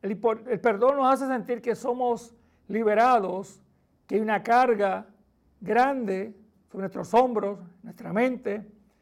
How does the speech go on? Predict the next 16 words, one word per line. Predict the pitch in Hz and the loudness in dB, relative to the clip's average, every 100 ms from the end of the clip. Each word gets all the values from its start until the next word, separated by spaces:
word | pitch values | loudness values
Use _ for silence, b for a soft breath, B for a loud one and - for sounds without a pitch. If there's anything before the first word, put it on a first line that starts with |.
| _ _ | _ _
nuestro | 208 185 | -12 -10
corazón. | - 185 160 - 240 262 - - _ _ _ _ _ _ _ _ | -4 -4 -4 0 2 2 -6 -20 _ _ _ _ _ _ _ _
Son | 233 | -4
situaciones | 240 285 269 226 277 | -2 4 4 4 0
que | 269 | 2
a | 226 | 2
veces | 226 220 | 2 0
nos | 247 202 | -2 -2
van | 220 233 | -2 0
arrastrando | 247 233 208 202 233 240 254 220 196 233 - _ _ _ _ _ _ _ _ _ | 0 0 -2 -4 0 2 2 -2 -4 -6 -10 _ _ _ _ _ _ _ _ _
desde | 190 196 202 | -2 0 0
nuestra | 196 196 202 | 0 0 0
niñez | 190 185 262 277 - _ _ _ _ - | -2 -4 -4 -6 -10 _ _ _ _ 0
o | 220 220 | 4 4
nuestra | 208 214 214 214 202 | 4 0 0 0 0
formación, | 220 214 202 185 175 220 254 320 | 2 2 2 -2 -2 0 0 -2